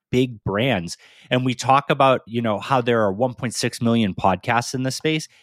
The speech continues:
and everybody is trying to get Casper on their show, right? They're trying to get MeUndies and all these big ones on here so they can talk about how they don't, they don't personally sleep on the Casper mattress, but they definitely put it in their guest room.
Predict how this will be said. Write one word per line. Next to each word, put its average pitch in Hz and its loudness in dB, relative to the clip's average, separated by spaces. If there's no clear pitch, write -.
and 120 -2
everybody 127 0
is 110 -2
trying 117 0
to 113 -2
get 104 -2
Casper 104 0
on 92 0
their 85 -2
show, 120 2
right? 101 0
They're 90 -4
trying 107 -2
to 101 -4
get 90 -6
MeUndies 104 0
and 104 2
all 101 2
these 98 -2
big 190 4
ones 131 4
on 98 4
here 98 -2
so 151 4
they 139 4
can 135 -2
talk 131 0
about 123 4
how 127 4
they 135 2
don't, 143 0
they 110 -4
don't 165 0
personally 147 -2
sleep 110 -6
on 101 0
the 98 -2
Casper 104 -2
mattress, 98 0
but 87 -4
they 82 -6
definitely 104 -2
put 120 0
it 120 4
in 117 2
their 110 2
guest 104 -2
room. 82 -6